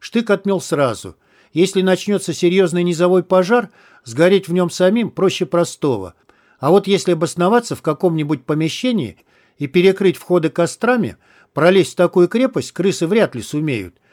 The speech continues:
да и отбиться с огнём будет проще. Решение было не сказать, чтобы безупречное, но конкретный план действий всё-таки принёс определённое облегчение. Догоняя Буля и хомяка,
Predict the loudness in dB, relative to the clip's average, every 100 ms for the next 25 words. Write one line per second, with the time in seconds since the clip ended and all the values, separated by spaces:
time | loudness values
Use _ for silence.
0 | _ -2 2 2 0 -4 -4 -6 -4 -4
1 | -4 -4 -2 -2 -4 -4 -4 -4 -12 -16
2 | _ _ _ _ _ -4 -2 0 0 2
3 | 0 2 2 0 -2 -2 0 -2 -4 -4
4 | -4 -2 -2 -2 0 -2 -4 -12 -14 -16
5 | _ _ -4 0 0 2 0 -2 -4 0
6 | 0 -2 -4 -4 -8 -6 -6 -6 -10 -6
7 | -4 -4 -6 -8 -6 -2 0 0 0 -2
8 | -6 -8 -10 -10 -10 -18 _ _ _ _
9 | _ _ _ _ _ _ _ _ -6 0
10 | 2 4 4 2 2 2 2 2 0 -2
11 | -2 0 0